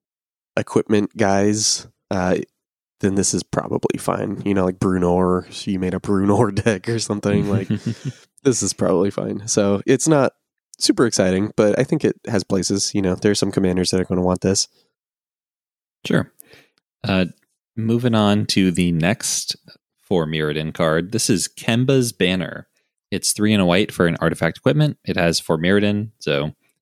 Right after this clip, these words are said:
Speaker 2: when it enters, you create a two two and s-, slap it on. Uh, equipped creature gets plus one plus one for each creature you control, and it has equip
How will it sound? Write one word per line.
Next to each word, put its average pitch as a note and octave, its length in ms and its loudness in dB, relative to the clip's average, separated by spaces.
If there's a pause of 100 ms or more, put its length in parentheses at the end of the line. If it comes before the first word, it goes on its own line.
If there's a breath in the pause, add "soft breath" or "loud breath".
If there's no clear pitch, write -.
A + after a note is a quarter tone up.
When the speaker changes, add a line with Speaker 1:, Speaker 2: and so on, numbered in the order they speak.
(380)
Speaker 2:
when F2 140 -2
it D#2+ 40 0
enters, E2 640 -2
you G#2+ 80 -8
create E2+ 220 0
a - 20 -2
two D#2 160 0
two D2 340 -2
and D#2 140 -6
s-, - 120 -4 (140)
slap - 240 -2
it D#2+ 60 -2
on. D#2+ 280 -4 (520 soft breath)
Uh, F2 160 0
equipped C3+ 320 -2
creature A#2+ 240 0
gets G#2 180 -2
plus - 240 0
one B2 80 0
plus A2 160 0
one G2 260 2
for - 180 -4
each - 200 -4
creature F2 220 -2
you D#2+ 40 -2
control, B2+ 540 0 (100)
and F2+ 380 0
it F2 100 -4
has E2+ 200 -2
equip - 280 -2